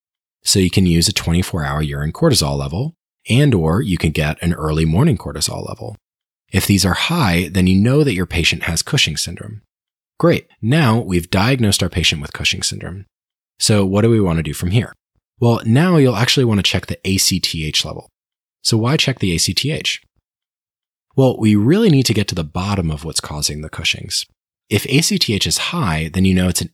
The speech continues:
A C T H dependent process, and you should start thinking mainly about central processes, like a pituitary adenoma. But if A C T H is low, it's an A C T H independent process.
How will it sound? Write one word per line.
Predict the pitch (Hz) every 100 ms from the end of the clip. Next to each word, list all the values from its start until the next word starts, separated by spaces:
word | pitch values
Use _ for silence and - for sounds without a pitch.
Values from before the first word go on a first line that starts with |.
| -
A | 104
C | - 101
T | - 85
H | 80
dependent | - 78 71 73 -
process, | - 156 - - - - - - -
and | 101
you |
should | - 98
start | - 87 -
thinking | - 175 107 87 85
mainly | 120 175 101
about | 80 76 73
central | - - 139 -
processes, | 78 - 127 - - - - - - -
like | 92 85
a | 87
pituitary | 87 - 82 76 73 73
adenoma. | 73 73 78 127 92 - - _ _ _ _ _ _
But | -
if | 101
A | 113
C | 110 110
T | -
H | 90 87
is | 82
low, | 98 131 180 85 80 104 - -
it's | 101 -
an | -
A | 107
C | - 101
T | - 90
H | - -
independent | - 156 143 - 78 76
process. | - 147 - - -